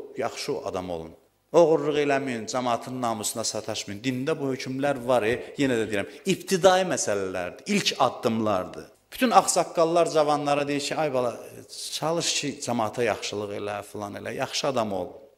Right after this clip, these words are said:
Din də gəlsin bunu desin, hamı deyir, heç kəsə də təsiri yoxdur. Çünki həyəcana gətirə bilmir adamı. Bir gənc insanı sən nə qədər nəsihət eləyəcəksən ki, "Yaxşı adam ol." Ona elə bir hədəf göstər ki,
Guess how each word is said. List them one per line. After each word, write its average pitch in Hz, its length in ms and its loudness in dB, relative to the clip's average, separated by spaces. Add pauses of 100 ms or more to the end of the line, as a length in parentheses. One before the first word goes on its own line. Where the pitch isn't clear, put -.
(220)
Din 190 180 4
də 160 140 8
gəlsin 147 360 4
bunu 143 180 -2
desin, 147 540 -2 (440)
hamı 196 360 4
deyir, 190 140 -2
heç 175 200 -2
kəsə 135 200 -2
də 117 140 -6
təsiri 110 320 0
yoxdur. - 380 -8 (220)
Çünki 180 220 -2
həyəcana 185 460 2
gətirə 170 340 0
bilmir 117 240 -4
adamı. 98 380 -2 (600)
Bir 190 140 2
gənc 220 380 6
insanı 185 420 2
sən 190 200 2 (200)
nə 180 120 6
qədər 175 280 4
nəsihət 120 460 0
eləyəcəksən 107 500 -2
ki, 117 80 -4
"Yaxşı 113 300 2
adam 92 240 -2
ol." 87 140 -8 (440)
Ona 214 180 8
elə 240 240 8
bir 240 100 0
hədəf 190 440 2
göstər 180 480 2
ki, 151 220 -2